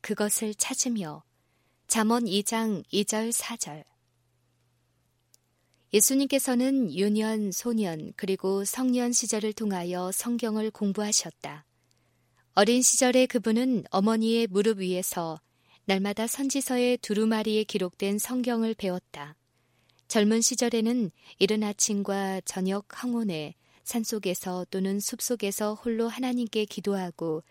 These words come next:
그분의 말씀을 연구하면서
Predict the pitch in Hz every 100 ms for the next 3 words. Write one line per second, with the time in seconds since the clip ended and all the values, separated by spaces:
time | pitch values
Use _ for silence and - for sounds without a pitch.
0 | _ _ _ _ - 226 233 240 202 185
1 | 190 - 214 214 175 180 185 202 196 175
2 | 165 175 180 175